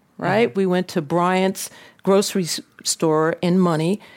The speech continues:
Speaker 1: uh, where the crime occurred. And then, which was, um, just amazing to me, it was surreal. We then went to the courthouse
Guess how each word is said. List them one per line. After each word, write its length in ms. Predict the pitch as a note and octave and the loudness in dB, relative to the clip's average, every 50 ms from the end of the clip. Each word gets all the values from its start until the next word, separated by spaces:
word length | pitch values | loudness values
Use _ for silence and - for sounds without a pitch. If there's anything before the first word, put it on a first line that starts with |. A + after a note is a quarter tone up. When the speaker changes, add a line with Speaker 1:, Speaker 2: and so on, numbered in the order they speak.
| - - - - | -20 -20 -8 -4
Speaker 1:
uh, 240 | - D#3 D3+ D3 D#3+ | -2 -2 0 -2 -2
where 240 | E3 E3 D#3+ D#3+ | 0 0 0 2
the 180 | D#3 E3 D#3+ D#3+ - | 2 0 -2 -2 -4
crime 400 | - - G3 F#3 F3 D#3+ D#3 D3+ | -6 -2 -2 0 0 0 0 -2
occurred. 420 | D3+ D3+ - D#3+ D3 C#3 C#3+ D3+ - - | -4 -6 -6 -6 -4 -4 -4 -6 -4 -4
And 160 | F3 E3 D#3+ | -4 -2 2
then, 440 | - C4 D#4+ C#4+ G3+ E3+ E3+ F3+ F3 - - _ _ - - - - - - - _ - - _ - _ _ _ _ | 2 2 2 2 2 2 0 0 -4 -8 -18 _ _ -20 -20 -20 -20 -20 -20 -20 _ -20 -20 _ -20 _ _ _ _
which 260 | F3+ F#3+ F#3+ - - | -2 -2 -2 -2 0
was, 340 | G3 F#3+ F#3 D#3 - - - | 0 0 0 0 -2 -4 -2
um, 420 | F#3 E3+ E3+ E3 D#3+ D#3+ D#3+ D#3 - - - _ - _ _ _ - - - F3+ | -2 0 0 -2 -2 -2 -4 -6 -8 -18 -20 _ -20 _ _ _ -20 -14 -10 -2
just 240 | - G#3 - - F3 | -2 -2 0 0 0
amazing 480 | F3 F3 F3+ F#3 G3 G#3 - F#3+ F3+ | 2 4 4 4 2 2 2 0 -2
to 160 | E3+ - F3 | -2 -2 -4
me, 380 | E3 D#3+ E3 E3 D#3 D3 C#3+ D3+ | -2 -2 -2 -2 -2 -2 -2 -4
it 60 | D#3 - - - _ - | -6 -10 -18 -20 _ -6
was 140 | F3 E3 | -4 -4
surreal. 680 | - - - F3 D3 D3+ F3 G3 G3 D#3+ C#3+ - - E3+ - - - - _ _ _ | -4 -2 -2 -2 -2 0 2 2 2 2 0 -2 -6 -10 -14 -20 -20 -20 _ _ _
We 120 | F3 F#3+ | -2 2
then 320 | F3 G#3 A#3 C#4 C#4+ C4 A3 | 2 2 2 2 2 2 2
went 300 | G#3 F#3+ G3 G3+ - - | 2 2 2 0 -4 -4
to 140 | - G3 | -4 -2
the 100 | E3+ E3+ | -2 -2
courthouse 920 | E3 - - - A3+ G#3 F#3 D#3+ D#3+ - - - - - - - - - - | -4 -4 -2 0 0 0 0 -2 -6 -6 -6 -8 -6 -4 -2 -2 -2 -4 -8